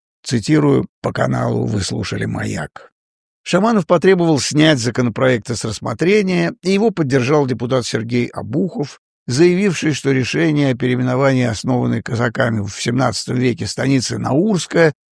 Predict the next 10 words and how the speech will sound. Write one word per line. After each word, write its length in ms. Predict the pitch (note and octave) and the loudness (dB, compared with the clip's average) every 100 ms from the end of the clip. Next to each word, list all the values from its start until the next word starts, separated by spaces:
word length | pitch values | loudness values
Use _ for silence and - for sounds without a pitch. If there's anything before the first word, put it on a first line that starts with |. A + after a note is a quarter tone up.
| - | -14
стирает 640 | - - A#2+ C#3+ C#3+ C3+ - - | -10 -4 2 4 4 2 -2 -4
память 460 | - A#2+ A#2 - - | -2 -2 -4 -8 -8
о 80 | A#2+ | -2
ее 300 | A#2 A2+ G#2+ | -2 -2 -6
основателях. 880 | - - G#2 - - - - - _ _ _ _ _ _ | -6 -6 -6 -8 -12 -16 -18 -20 _ _ _ _ _ _
Информацией 840 | - C#3 A#3 A#3 C4+ - G3 E3 - _ | -2 0 0 2 0 2 2 2 0 _
о 140 | D3 C#3 | 0 2
переименовании 840 | D#3 D3+ D3+ D3+ D#3+ F#3 D#3+ C#3+ | 4 4 4 4 4 4 4 4
населенных 600 | C3 - C#3+ D#3 C#3 - | 2 0 0 0 0 -4
пунктов 500 | E4 A#3+ F#3+ E3+ | -4 -2 -2 -4